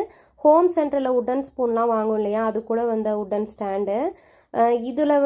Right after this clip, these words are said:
வுட்டன் ஸ்பூன் வைக்கும்போது ஒரு சைடா ஸ்பூன் வந்து சாஞ்சு சாஞ்சு போகுது. அதனால இது யூஸ் பண்ணல. இதுல வந்து மணி பிளான்ட் வைக்கிறதுக்கு யூஸ் பண்ணிக்கிட்டேன்.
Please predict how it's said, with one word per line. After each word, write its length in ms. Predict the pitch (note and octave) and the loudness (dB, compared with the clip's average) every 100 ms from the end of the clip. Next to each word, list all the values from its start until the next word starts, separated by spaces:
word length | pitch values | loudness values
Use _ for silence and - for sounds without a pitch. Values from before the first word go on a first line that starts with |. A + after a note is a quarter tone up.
| C4+ | 4
வுட்டன் 340 | C4 C4 E4 | 2 2 0
ஸ்பூன் 260 | E4+ D#4 C#4+ | 0 -2 0
வைக்கும்போது 460 | C4+ C4+ C4+ C4+ C#4+ | -2 -2 -2 0 2
ஒரு 180 | C4 C4 | 2 2
சைடா 380 | C4 C#4 B3+ C4 | 0 0 2 0
ஸ்பூன் 320 | C4+ - C4+ | -2 -2 0
வந்து 240 | B3+ A#3+ C4+ | 0 -2 -2
சாஞ்சு 380 | C4+ A#3 A#3+ B3 | -2 -2 -2 -4
சாஞ்சு 300 | A#3+ A3+ A#3+ | -4 -4 -2
போகுது. 400 | A#3+ A3 G3+ G#3+ B3 | -2 -2 -2 -2 -2
அதனால 400 | G#3+ G#3+ A3 B3 | -2 -2 -2 -2
இது 200 | A#3+ A3 | -2 -2
யூஸ் 240 | G#3+ A#3 - | -2 -4 -4
பண்ணல. 340 | A3 G#3 G3 G3 C4 F4 - _ _ | -4 -4 -4 -2 -2 -4 -10 _ _
இதுல 260 | B3 B3+ C#4+ | -2 2 4
வந்து 220 | C4+ B3 | 2 0
மணி 220 | B3+ A3+ A#3+ | -2 0 0
பிளான்ட் 280 | A#3+ A#3 | 0 -2
வைக்கிறதுக்கு 480 | A3+ G#3+ G#3+ G#3 G#3 | -2 -4 -6 -8 -6
யூஸ் 220 | A3 A3 G#3+ | -4 -4 -4
பண்ணிக்கிட்டேன். 640 | G#3+ G3+ F#3+ G3+ F#3+ A#3+ | -4 -4 -4 -6 -4 -2